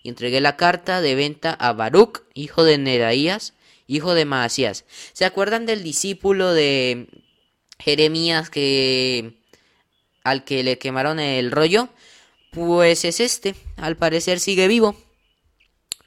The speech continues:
Eh, "El hijo de mi tío, delante de los testigos que habían suscrito la escritura de,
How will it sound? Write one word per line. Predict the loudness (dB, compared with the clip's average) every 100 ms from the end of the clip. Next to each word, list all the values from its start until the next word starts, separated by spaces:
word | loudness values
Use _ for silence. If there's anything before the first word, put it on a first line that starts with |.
| _ _ _ _ _ _ -20 -20 -12
Eh, | -8 -6 -6 -8 _ 0
"El | 0 2
hijo | -2 -4 -4
de | -4
mi | -4 -8
tío, | -10 -8 -6 -8 -4
delante | 0 2 0 -4
de | -6
los | -6
testigos | -8 -4 -4 -4
que | -6
habían | -4 -4 -6
suscrito | -10 -10 -8 -6 -4 -2
la | -2
escritura | -2 -4 -6 -4 -2 0
de, | 0 -2 -6